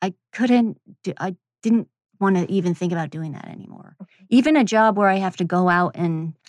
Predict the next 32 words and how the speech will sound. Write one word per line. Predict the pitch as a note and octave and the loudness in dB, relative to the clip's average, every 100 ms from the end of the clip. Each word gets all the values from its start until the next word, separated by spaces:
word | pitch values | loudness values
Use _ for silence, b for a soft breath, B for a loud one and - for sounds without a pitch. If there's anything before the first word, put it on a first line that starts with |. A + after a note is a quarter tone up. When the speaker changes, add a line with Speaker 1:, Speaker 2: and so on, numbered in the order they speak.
| F3 | -4
Speaker 1:
do | F#3+ F#3 | 0 2
a | |
lot | F3+ F3+ | 4 2
of | |
traveling, | - F3+ G3+ G#3 E3+ D#3 D#3+ - | 0 0 0 0 0 -2 -6 -2
I | F3 | -2
really | E3+ F#3 F3+ | 0 0 0
have | F3+ E3+ | -2 -4
to | - | -8
stop | D#3+ F3 E3+ | -6 -4 -4
and | E3+ | -6
think | F3+ G3+ | -4 -4
about | G#3 E3 D#3+ | -2 -4 -6
it | D3+ | -8
because | D#3 E3+ E3 | -8 -8 -6
I | E3 | -6
worry | F3 F3 E3+ | -4 -2 -2
about | E3+ E3+ E3 - _ - | -2 -4 -6 -8 _ -12
my, | E3 E3 _ _ _ _ _ _ | -10 -10 _ _ _ _ _ _
Mike's | F3 D#3+ D3+ | -8 -8 -8
sugar | - A3 G#3 F#3 | -6 0 2 2
going | E3+ E3+ D#3+ | 2 0 -2
low | D3+ D3+ C#3 C3+ | -2 -6 -8 -12
or | C3+ C#3 _ _ - | -14 -16 _ _ -10
him | D#3 | -6
having | D#3+ E3+ E3 | -4 -2 -2
an | D#3 | 0
incident | F#3 - E3+ D3+ | -2 -2 -8 -8
and | D3+ | -8
needing | F3 F3+ F3 E3 | -4 -2 -2 -2
me. | D3 D3 | -6 -12
And | - D#3+ | -16 -20